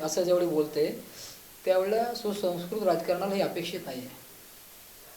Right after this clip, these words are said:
अश्लील चाळे अमोल कोल्हे यांनी केले असं तुम्ही म्हणताय, म्हणजे तुम्हाला त्या अभिनेत्यानं केलेला अभिनय, त्याला स्क्रिप्ट असतं, त्याला डायरेक्टर असतात,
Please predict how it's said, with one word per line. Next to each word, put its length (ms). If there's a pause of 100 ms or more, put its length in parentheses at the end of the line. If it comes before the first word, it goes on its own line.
(320)
अश्लील 400
चाळे 240
अमोल 240
कोल्हे 260
यांनी 140
केले 220
असं 140
तुम्ही 160
म्हणताय, 380 (1500)
म्हणजे 520 (800)
तुम्हाला 760 (360)
त्या 360
अभिनेत्यानं 880
केलेला 440
अभिनय, 520 (1160)
त्याला 160
स्क्रिप्ट 340
असतं, 260 (1080)
त्याला 140
डायरेक्टर 300
असतात, 300